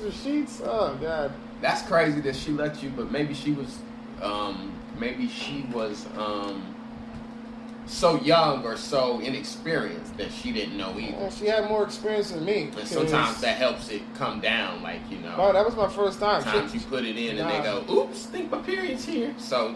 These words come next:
Speaker 2: you know, sometimes they don't
Speaker 1: Uh,
Speaker 2: know.
Speaker 1: I think women know when they have
Speaker 2: Oh, you
Speaker 1: it.
Speaker 2: think she knew she was?
Speaker 1: They should.
Speaker 2: But they do say they get extra horny,
Speaker 1: I,
Speaker 2: so.
Speaker 1: I also think that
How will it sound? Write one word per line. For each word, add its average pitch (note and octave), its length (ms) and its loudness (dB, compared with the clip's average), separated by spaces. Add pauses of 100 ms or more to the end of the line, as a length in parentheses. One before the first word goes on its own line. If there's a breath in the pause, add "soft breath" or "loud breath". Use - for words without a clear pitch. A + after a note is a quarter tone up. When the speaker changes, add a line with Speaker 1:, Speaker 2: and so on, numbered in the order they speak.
Speaker 2:
you - 100 -2
know, A#2 160 2
sometimes E3 520 6
they E3 100 8
don't D#3+ 160 6
Speaker 1:
Uh, D#3+ 140 2
Speaker 2:
know. - 240 -4
Speaker 1:
I E3+ 140 2
think E3+ 220 -2
women D3+ 240 -2
know C#3 140 -2
when C#3 100 -2
they C3+ 80 -2
have C3+ 160 -2
Speaker 2:
Oh, G#2+ 60 2
you G#2+ 200 2
Speaker 1:
it. - 40 -6
Speaker 2:
think B2 160 -2
she A#2 140 -4
knew B2 260 -2 (100)
she A3+ 140 -4
was? - 120 -6
Speaker 1:
They - 40 -10
should. - 240 -10
Speaker 2:
But - 80 2
they - 160 -2
do - 140 4
say - 240 4
they D#3+ 100 4
get D3+ 160 -2
extra D3+ 340 0
horny, D#3 300 2
Speaker 1:
I, D3 140 0
Speaker 2:
so. - 100 -4
Speaker 1:
I E3+ 160 8
also F3+ 400 6
think E3 300 -4
that D3+ 140 0